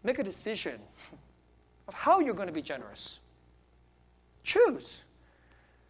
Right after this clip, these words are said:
You don't have to give to everything. The Lord knows you, you got, you have bills to pay and mouths to feed and things that you have to do, and that's fine. And in fact, the Lord is even generous to you to get,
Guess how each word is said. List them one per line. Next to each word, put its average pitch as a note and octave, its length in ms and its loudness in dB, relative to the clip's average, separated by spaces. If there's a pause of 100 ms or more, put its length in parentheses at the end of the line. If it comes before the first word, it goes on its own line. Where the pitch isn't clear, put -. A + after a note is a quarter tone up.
(140)
You A3+ 120 4
don't G#4+ 100 6
have G#4+ 100 -2
to F4 60 0
give C4 180 4
to - 140 2
everything. G3+ 540 2 (160)
The C4 80 6
Lord D4+ 280 8
knows C4+ 220 8
you, A3+ 140 2
you G3+ 160 0
got, G#3 340 8
you G#3 120 4
have G3+ 260 4 (120)
bills A3 240 8
to A#3 80 0
pay A3 500 4
and F#3 200 -2 (300)
mouths G#3+ 280 8
to A#3 100 -4
feed A#3+ 680 0
and F3+ 300 -2 (300)
things A#3+ 160 0
that A#3 80 -4
you A3 120 2
have C4+ 160 8
to A3+ 80 -6
do, G3 240 -2
and D4 80 -2
that's E4 160 -4
fine. B3+ 440 2
And G#3+ 120 -2
in A#3+ 80 -4
fact, G#3+ 160 2
the C4 60 -4
Lord B3+ 180 2
is A#3 60 -2
even B3 200 -4
generous A#3+ 320 -6
to A#3 120 -10
you C4 80 -8
to A#3 80 -10
get, A3 160 -8